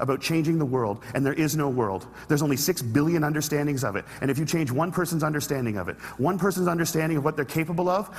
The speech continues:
one person's understanding of how much people care about them, one person's understanding of how powerful an agent for change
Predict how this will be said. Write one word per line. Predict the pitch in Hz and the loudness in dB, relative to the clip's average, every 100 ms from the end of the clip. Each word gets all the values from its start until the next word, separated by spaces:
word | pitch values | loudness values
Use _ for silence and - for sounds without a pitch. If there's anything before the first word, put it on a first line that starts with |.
| - | -4
one | 143 190 | 0 2
person's | 180 180 180 | 2 0 2
understanding | 165 156 123 160 170 147 | 0 0 -2 0 0 -2
of | |
how | 143 175 | -2 -2
much | 165 | -2
people | - 147 | -2 -4
care | - 160 185 | -2 0 2
about | 180 185 | 2 0
them, | 202 226 - - - | -2 -4 -6 -12 -2
one | 165 220 | 0 2
person's | 170 190 - 165 | 2 0 0 -2
understanding | 151 156 165 151 156 175 | -2 0 0 2 2 0
of | 139 | -2
how | - 151 | -2 -2
powerful | - 160 196 185 170 | 2 2 2 0 -2
an | 151 | 0
agent | 156 160 160 | 0 0 -2
for | 139 | -4
change | 113 151 165 165 | -2 0 0 -2